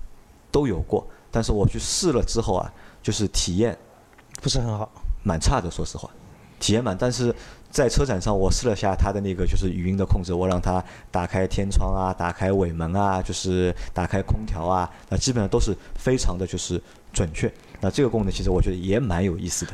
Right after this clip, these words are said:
Speaker 2: 对，其实瑞虎八那天给我的感觉啊，就是这真的已经从配置上来说，就坐进车内之后，这真的已经不像一台说只有十几，十万出头的这么一个车，真的是很多东西的给你感觉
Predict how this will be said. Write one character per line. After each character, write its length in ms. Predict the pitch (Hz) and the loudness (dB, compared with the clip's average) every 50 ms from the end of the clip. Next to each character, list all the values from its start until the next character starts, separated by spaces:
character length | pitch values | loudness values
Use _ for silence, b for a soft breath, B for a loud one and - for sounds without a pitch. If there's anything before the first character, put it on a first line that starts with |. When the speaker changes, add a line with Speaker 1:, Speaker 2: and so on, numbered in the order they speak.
| - - | -2 0
Speaker 2:
对， 160 | 156 123 110 104 | 0 0 2 2
其 120 | - 180 | 0 0
实 120 | 175 202 | 2 2
瑞 120 | 226 254 254 | 4 4 4
虎 140 | 175 131 117 | 4 2 2
八 160 | 120 165 190 | 0 0 0
那 100 | 220 196 | 2 2
天 180 | - - 175 156 | 2 2 0 0
给 120 | - 147 | -2 0
我 160 | 160 147 113 | 0 0 0
的 80 | 101 131 | -2 -2
感 200 | 135 131 104 98 | -2 -2 -2 -2
觉 140 | 95 101 98 | -2 -4 -4
啊， 40 | 98 | -4
就 120 | - - | -2 -2
是 80 | 117 131 | -2 -2
这 120 | 123 - | -2 -2
真 220 | 151 - - 196 202 | 0 0 0 2 2
的 100 | 190 165 | 2 2
已 120 | 120 107 | 2 0
经 360 | 101 117 131 131 131 135 139 - - | 0 0 2 2 2 0 -2 -4 -2
从 160 | - - 143 | 0 2 2
配 280 | - - - 220 190 131 | 2 2 2 2 2 0
置 100 | 123 120 | -2 -4
上 160 | 120 123 113 | -4 -4 -2
来 100 | 104 101 | -4 -4
说， 140 | - - 110 | -4 -4 -2
就 100 | - 143 | -2 -2
坐 200 | - - 220 185 | 2 2 2 2
进 100 | 160 143 | 2 2
车 200 | 131 - - 165 | 2 2 2 2
内 120 | 165 135 110 | 0 -2 -4
之 140 | - 139 | -4 -2
后， 180 | 127 147 117 - B B B B B B B B - | -2 -2 -2 -2 B B B B B B B B -8
这 80 | - | -2
真 180 | 147 - 202 202 | 0 2 2 4
的 100 | 196 156 | 2 2
已 40 | 117 | 0
经 120 | 117 131 | -2 -2
不 140 | 135 - - | 0 2 2
像 300 | - - 220 202 170 143 | 2 2 2 0 0 -2
一 80 | 127 123 | 0 0
台 260 | - - 113 110 117 | 0 0 -2 -6 -10
说 160 | 117 135 127 | -8 -10 -10
只 220 | - - - 127 143 | -8 -8 -4 -2 0
有 140 | 170 135 104 | 0 0 0
十 340 | - - - - 123 147 | 0 0 0 0 -2 -2
几， 400 | 160 - - 135 110 107 113 - - - | -2 -4 -4 -4 -4 -4 -6 -8 -6 -4
十 260 | - - - 160 180 | -2 0 2 2 2
万 200 | 190 196 180 151 | 2 2 0 0
出 160 | - - 190 | 0 -2 -2
头 360 | 180 - - 123 120 131 143 - b b b b b b b b - | -2 0 0 0 2 0 -2 -2 b b b b b b b b -4
的 80 | - 135 | -2 0
这 120 | - 151 | 0 0
么 80 | 131 127 | 0 -2
一 20 | |
个 60 | 117 | -2
车， 200 | 113 - - 113 110 | -2 -2 -2 -2 -2
真 180 | - - 226 247 | 0 0 0 0
的 100 | 254 196 | 0 -2
是 140 | - 190 160 | -2 -2 -2
很 260 | - 143 120 113 113 | 0 -2 -2 0 0
多 140 | 113 160 180 | 0 0 2
东 180 | 170 202 202 | 2 0 0
西 60 | - | 0
的 60 | - 139 | 0 0
给 100 | 139 139 | 0 0
你 80 | 156 | 0
感 180 | 151 127 110 104 | 0 -2 -4 -4
觉 160 | 107 107 | -4 -6